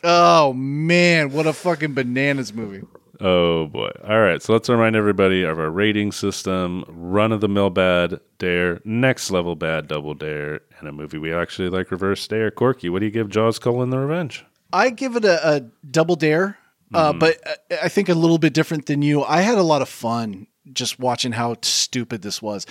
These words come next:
Speaker 1: I had a lot of fun talking about it with you. I, th-, I think I've had a lot of fun talking about it because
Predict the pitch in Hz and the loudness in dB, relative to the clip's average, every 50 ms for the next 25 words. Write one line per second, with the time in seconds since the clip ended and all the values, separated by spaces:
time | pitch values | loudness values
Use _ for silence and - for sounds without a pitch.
0 | - - - - 156 165 165 151 151 165 180 190 185 - 151 139 131 - - 151 | -18 -12 -4 0 0 2 2 2 2 4 4 4 2 0 -2 -6 -4 -4 -2 0
1 | 165 170 - 156 135 123 117 113 98 - 127 113 120 117 113 110 113 - 123 117 | 0 0 0 -2 -6 -4 -4 -6 -6 -8 -8 -8 -6 -6 -6 -8 -10 -8 -8 -6
2 | 113 127 - 151 127 127 123 120 - - 147 - _ _ - 147 131 110 131 127 | -6 -4 -4 -4 -4 -4 -6 -6 -8 -10 -10 -12 _ _ -6 -6 -4 -2 -2 -4
3 | 120 117 113 107 104 110 127 131 131 120 110 - - 110 104 98 - 117 110 98 | -4 -4 -8 -8 -6 -4 -2 -2 -2 -2 -4 -6 -8 -10 -10 -8 -8 -8 -8 -8
4 | - 104 92 95 90 90 92 90 - _ - - - - - - - - _ _ | -8 -10 -10 -10 -10 -10 -10 -14 -16 _ -18 -18 -18 -18 -18 -20 -20 -20 _ _
5 | _ 139 185 170 - 208 196 190 175 156 - - | _ 0 0 0 2 4 2 4 4 2 -2 -4